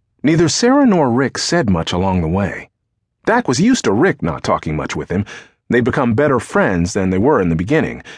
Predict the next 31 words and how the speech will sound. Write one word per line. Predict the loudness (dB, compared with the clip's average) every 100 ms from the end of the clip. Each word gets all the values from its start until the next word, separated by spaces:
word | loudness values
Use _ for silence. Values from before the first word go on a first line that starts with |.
| -8
after | -8 -6 -2
fixing | -2 0 -2
the |
first | -2 -2 -2 -2
few | -4
breaks | 0 0 0 -4
together, | -8 -10 -8
but | -6 -6 -8 -20 _ _ _
the | -2
dude | 2 2 0
still | -4 0 0
got | 0 -4
on | -4
Dak's | -2 -2 -4 -4
nerves. | -2 0 -2 -4 -8 -10 _ _ _ _
A | 2
lot. | 4 4 4 2 -2 -8 -14 -16 _ _ _ _ -2
So | 2
he | 2
didn't | 2 2
mind | 2 2 0
that | 0 0
he | 0 2
was | 0
being | -4 -6 -6
so | -6
quiet | -4 -6 -6 -8
right | -10 -10
now. | -8 -4 -4 -6 _ _ _ _ _ _ _ _
But | -6 -4
Sarah, | 0 0 0 -2